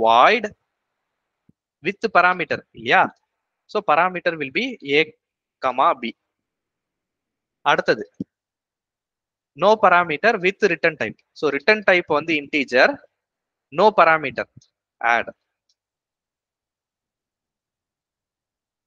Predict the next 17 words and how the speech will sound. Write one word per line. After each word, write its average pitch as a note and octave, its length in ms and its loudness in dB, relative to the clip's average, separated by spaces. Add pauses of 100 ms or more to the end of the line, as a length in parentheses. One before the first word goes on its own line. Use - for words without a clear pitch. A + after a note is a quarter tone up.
(1400)
No F3 220 2
parameter, F3+ 640 2
no F3 220 0
return D#3+ 340 -2
type. G#2 180 -8
So, A2+ 480 -4
void D#3+ 400 4 (360)
add. A2 260 -4 (1700)
மத்த F#3+ 180 -2 (100)
ப்ரோக்ராமிங் E3 400 0
லாங்குவேஜ்ல A#2 440 -6
இந்த E3+ 180 -2
மாதிரி C3 340 -2
போடுவாங்க. A2+ 440 -6
இன்டிஜர்ன்றது F#3 600 0
ரிட்டர்ன் D#3+ 360 -2
டைப். A2 200 -4